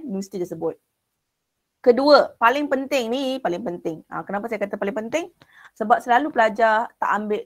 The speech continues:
tak alert tentang perkara ini. Tolong buat research. Research apa, madam? Research tentang universiti, research tentang jurusan, peluang dan hala tuju yang kamu, ah, boleh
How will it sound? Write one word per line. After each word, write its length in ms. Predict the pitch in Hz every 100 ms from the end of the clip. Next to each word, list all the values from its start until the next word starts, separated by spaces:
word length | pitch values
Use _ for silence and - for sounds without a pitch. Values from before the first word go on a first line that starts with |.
| _ _
tak 80 | -
alert 300 | 214 220 -
tentang 320 | 185 190 180
perkara 320 | 185 196 180 -
ini. 320 | 185 165 - _ _
Tolong 560 | - 269 277 294 277 208
buat 240 | 233 -
research. 720 | 202 196 - 185 - - - _ _
Research 480 | 196 269 - 330 -
apa, 320 | 294 - 339
madam? 640 | 269 208 180 190 233 339 - _ -
Research 720 | 214 254 - - 269 269 - _ 214
tentang 640 | 208 208 220 214 226 220
universiti, 960 | 220 262 208 175 170 156 - 233 247 247 _ _ _ _
research 480 | 208 214 - 247 240 _
tentang 480 | 190 196 202 202 190
jurusan, 960 | 202 262 254 185 170 - 208 214 226 - _ _ _
peluang 800 | 240 233 202 175 202 214 214 208
dan 160 | 202 208
hala 400 | - 240 254 262
tuju 720 | 254 220 190 220 226 220 208
yang 320 | 190 190 202
kamu, 720 | - 185 196 202 202 196 196 -
ah, 160 | - 165
boleh 480 | 170 202 220 220